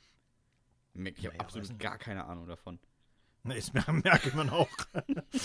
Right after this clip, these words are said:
Speaker 2: Also, ich wollte mal sagen, man merkt's auch. Lass uns mal das Thema lieber wechseln. <laughs> Das ist so.
Speaker 1: Ja, dann schlag du doch mal ein Thema vor, Herr
Speaker 2: Ja, wir
Speaker 1: Bartels.
Speaker 2: bleiben, wir bleiben,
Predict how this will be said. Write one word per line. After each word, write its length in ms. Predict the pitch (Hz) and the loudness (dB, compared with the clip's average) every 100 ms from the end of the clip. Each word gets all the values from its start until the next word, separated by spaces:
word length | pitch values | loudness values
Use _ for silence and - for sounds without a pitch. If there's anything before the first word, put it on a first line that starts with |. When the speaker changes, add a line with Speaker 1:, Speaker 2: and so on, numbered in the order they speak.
| 190 - | 2 6
Speaker 2:
Also, 400 | 208 - 160 - 277 - | 6 6 2 2 -2 -4
ich 100 | 247 | 2
wollte 260 | 180 160 160 | 4 6 8
mal 200 | 147 135 | 8 8
sagen, 300 | 127 135 120 | 8 6 6
man 120 | 120 | 2
merkt's 300 | 120 117 - 107 | -2 -4 -4 -4
auch. 120 | 107 - - - | -4 -8 -12 0
Lass 140 | 135 | 2
uns 140 | 123 135 | 2 2
mal 100 | 135 | 2
das 140 | 120 | 2
Thema 260 | - 131 120 | 4 4 4
lieber 200 | 120 120 | 4 4
wechseln. 600 | 117 - 160 156 170 175 - | 6 6 6 6 4 0 0
<laughs> 960 | - - - - - - - - - 202 | -6 -4 -6 -4 -6 -4 -8 -10 0 6
Das 460 | 185 - 170 139 | 6 6 2 2
ist 200 | 160 139 - | 0 0 -2
so. 80 | - - | -6 -4
Speaker 1:
Ja, 80 | 156 | 0
dann 140 | 143 | 2
schlag 220 | 143 127 123 | 2 0 0
du 80 | |
doch 120 | 135 208 | 0 2
mal 120 | 160 | 0
ein 100 | 127 | -2
Thema 320 | - 107 101 | -2 -2 -4
vor, 180 | - 101 | -4 -4
Herr 120 | 101 | -4
Speaker 2:
Ja, 60 | 104 | -2
wir 180 | 110 | -2
Speaker 1:
Bartels. 220 | 104 120 117 | 0 -2 0
Speaker 2:
bleiben, 380 | 117 113 117 - - - | -2 -4 -8 -12 -14 -8
wir 80 | 131 | -4
bleiben, 240 | 127 | -2